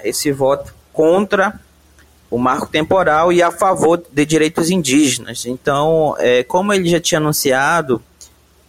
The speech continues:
em outras sessões, né, já era esperado pelo movimento social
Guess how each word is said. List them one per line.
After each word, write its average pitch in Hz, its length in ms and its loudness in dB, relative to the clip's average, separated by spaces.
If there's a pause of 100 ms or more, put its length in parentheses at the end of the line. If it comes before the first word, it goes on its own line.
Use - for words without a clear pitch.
(160)
em 117 120 -4
outras 139 340 0
sessões, 139 600 0
né, 143 380 -2
já 143 120 2
era 139 140 2
esperado 139 600 0
pelo 143 200 -2 (300)
movimento 143 480 0
social 143 680 0